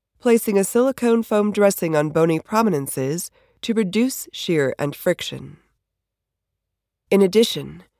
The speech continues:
perioperative nurses should pad and secure all medical devices. They also should have an adequate number of personnel present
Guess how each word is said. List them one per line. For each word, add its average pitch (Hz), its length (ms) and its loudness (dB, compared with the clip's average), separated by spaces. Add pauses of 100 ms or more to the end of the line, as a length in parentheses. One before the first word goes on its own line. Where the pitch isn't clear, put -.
(240)
perioperative 277 580 2
nurses 196 440 2
should - 220 -8
pad 185 340 2
and 220 140 0
secure 165 500 0
all 202 200 6
medical 220 380 2
devices. - 800 -8 (540)
They 175 120 4
also 180 360 0
should 151 180 -6
have 151 240 0
an 151 140 -2
adequate 185 400 -2
number 175 340 0
of 160 140 0
personnel 165 500 2
present - 560 -6